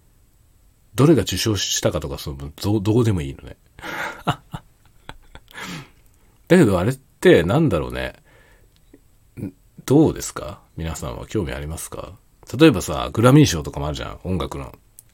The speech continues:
グラミー賞とかね。日本で言えばレコード大賞とかあるでしょ？興味ある？芥川賞とかもあるじゃん。文学賞いろいろあるじゃないですか。文学賞。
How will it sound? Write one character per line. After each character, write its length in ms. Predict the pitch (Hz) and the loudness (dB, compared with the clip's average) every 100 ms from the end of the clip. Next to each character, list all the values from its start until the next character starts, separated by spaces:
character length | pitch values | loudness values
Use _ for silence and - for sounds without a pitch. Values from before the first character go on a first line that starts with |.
| _ | _
グ 80 | 76 | -6
ラ 100 | 78 | -6
ミ 80 | |
ー 40 | 71 | -6
賞 140 | 67 | -10
と 80 | 69 | -12
か 60 | 64 | -12
ね。 180 | 76 - _ _ _ _ _ _ _ _ _ _ _ _ _ _ _ | -12 -14 _ _ _ _ _ _ _ _ _ _ _ _ _ _ _
日 80 | 110 | 4
本 160 | 139 117 | 6 6
で 80 | |
言 80 | 90 | 2
え 20 | |
ば 120 | 80 73 | -2 -6
レ 100 | 82 | -4
コ 100 | 87 | -4
ー 60 | |
ド 60 | 78 | -4
大 200 | 73 67 | -6 -8
賞 140 | - | -10
と 100 | - | -16
か 160 | - - _ _ _ | -20 -20 _ _ _
あ 100 | 170 | -6
る 80 | 120 | -6
で 80 | |
し 80 | - | -8
ょ？ 140 | 120 - _ _ _ _ _ _ _ _ _ _ _ _ - | -10 -12 _ _ _ _ _ _ _ _ _ _ _ _ 2
興 140 | 147 | 2
味 60 | 82 | 2
あ 80 | |
る？ 180 | 76 - _ _ _ _ _ _ _ _ _ _ _ _ - | -6 -12 _ _ _ _ _ _ _ _ _ _ _ _ -10
芥 360 | - - 104 | -8 -4 -2
川 200 | 107 101 | 0 0
賞 200 | - 113 | -2 -6
と 100 | 107 | -10
か 100 | - | -12
も 140 | - - _ _ _ _ _ _ | -14 -16 _ _ _ _ _ _
あ 120 | - 78 | -6 -4
る 60 | |
じ 100 | 69 | -4
ゃ 40 | - | -10
ん。 80 | |
文 180 | 65 98 | -6 -4
学 180 | 92 92 | -4 -4
賞 140 | 82 | -6
い 80 | 65 | -6
ろ 100 | 87 | -6
い 60 | 87 | -4
ろ 80 | 90 | -4
あ 20 | |
る 60 | |
じ 60 | - | -6
ゃ 20 | |
な 60 | - | -12
い 20 | |
で 60 | - | -14
す 40 | |
か。 160 | - - | -16 -16
文 160 | - 69 | -14 -14
学 160 | - | -12
賞。 180 | - - | -14 -16